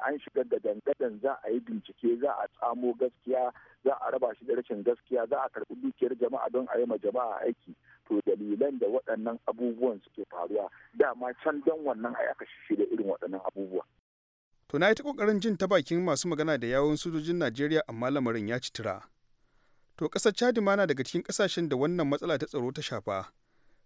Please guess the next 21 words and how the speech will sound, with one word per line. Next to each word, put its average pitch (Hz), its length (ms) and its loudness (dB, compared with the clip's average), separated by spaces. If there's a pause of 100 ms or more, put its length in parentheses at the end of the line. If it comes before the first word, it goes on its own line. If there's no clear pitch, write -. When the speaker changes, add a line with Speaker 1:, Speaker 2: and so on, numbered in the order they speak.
Speaker 2:
kasancewarta 123 760 0
makwabciya 131 560 0
ga 117 220 0
Najeriya. 101 580 -4 (720)
Kuma 113 180 -6
tana 127 200 -2
da 101 100 -6
dakaru 107 420 -2
a 131 80 0
runduna 113 360 -4
ta 139 80 -2
musamman 143 640 -2
da 113 120 0
aka 127 200 -4
kafa 123 140 -2
domin 107 280 -4
yaƙi 131 260 -4
da 101 80 -12
ƙungiyar 110 420 -4
Boko 131 260 -4
Haram. 95 340 -10